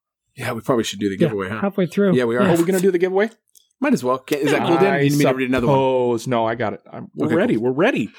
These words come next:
Speaker 2: <laughs> He's ready.
Speaker 3: Last
Speaker 1: Such a
Speaker 3: week,
Speaker 1: professional.
Speaker 3: we gave away
Speaker 1: We.
Speaker 3: Uh, last week, we gave away, thanks to Macbeth Hardwood, a SawStop ten-inch standard brake cartridge. That's an eighty dollar value. And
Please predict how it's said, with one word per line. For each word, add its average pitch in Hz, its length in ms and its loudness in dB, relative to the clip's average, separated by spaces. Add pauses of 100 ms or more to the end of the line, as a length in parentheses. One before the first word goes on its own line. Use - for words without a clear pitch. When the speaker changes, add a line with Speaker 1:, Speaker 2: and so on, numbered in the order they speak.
(100)
Speaker 2:
<laughs> 139 180 -6
He's 131 160 -10
ready. 127 240 -12 (180)
Speaker 3:
Last 180 400 2
Speaker 1:
Such 220 140 -4
a - 20 -6
Speaker 3:
week, 240 120 2
Speaker 1:
professional. 220 320 0 (1160)
Speaker 3:
we 143 120 0
gave 156 260 0
away 123 460 2 (1120)
Speaker 1:
We. 92 360 -4 (100)
Speaker 3:
Uh, 104 340 2 (760)
last 151 400 0
week, 151 240 0
we 139 120 0
gave 139 220 4
away, 131 240 0
thanks 131 280 -4
to 156 100 -2
Macbeth 135 400 -2
Hardwood, 139 880 2
a 123 140 2
SawStop 131 680 0
ten-inch 127 380 -2
standard 123 500 0
brake 117 320 2
cartridge. 90 800 -2
That's 101 240 -4
an 107 140 -4
eighty 101 180 -2
dollar 98 240 -2
value. 104 440 -2
And 104 380 -2